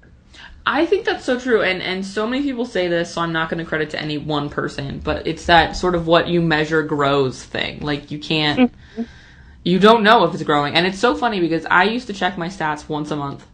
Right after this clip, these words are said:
Speaker 2: Yeah.
Speaker 1: And then I had, um,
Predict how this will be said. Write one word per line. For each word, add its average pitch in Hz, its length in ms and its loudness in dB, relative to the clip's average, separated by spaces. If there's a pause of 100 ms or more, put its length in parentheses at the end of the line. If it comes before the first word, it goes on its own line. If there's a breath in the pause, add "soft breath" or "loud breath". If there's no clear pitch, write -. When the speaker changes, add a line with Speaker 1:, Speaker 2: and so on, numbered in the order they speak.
(1000)
Speaker 2:
Yeah. 240 180 8
Speaker 1:
And 170 80 2
then 175 220 2
I 185 180 0
had, 151 600 -2 (400 soft breath)
um, 151 520 -2